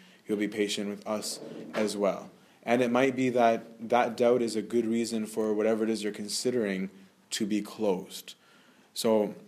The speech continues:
when we do those things, we will only find success, and then your life will always be in peace.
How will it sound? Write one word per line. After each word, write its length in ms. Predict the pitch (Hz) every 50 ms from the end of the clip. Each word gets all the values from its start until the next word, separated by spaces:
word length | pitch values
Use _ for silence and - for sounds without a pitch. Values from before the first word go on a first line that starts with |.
| - _ _ _ _ _ _ _ _ _ _ _ _ _ _ - - _ -
when 300 | 127 113 120 127 135 143
we 120 | 147 143
do 160 | 131 139 139
those 260 | 131 127 117 117 117
things, 360 | - - 113 110 107 107 98 107
we 160 | 110 110 110
will 160 | 110 110 110
only 300 | - 113 113 113 113 113
find 400 | 110 110 - 110 107 107 107 107
success, 640 | 101 - - 92 - - - 113 110 127 127 - - - - - - - - -
and 220 | - 110 113 113 110
then 300 | 120 123 127 131 139 139
your 200 | 120 117 113 107
life 420 | 104 107 110 117 117 113 - - - -
will 120 | 104 107
always 500 | - - 113 113 110 107 110 110 104 98
be 440 | - - 98 95 98 98 92 95 98 - - _ _ _ _ _ -
in 180 | 107 104 101 92
peace. 540 | - - - - - - - - - -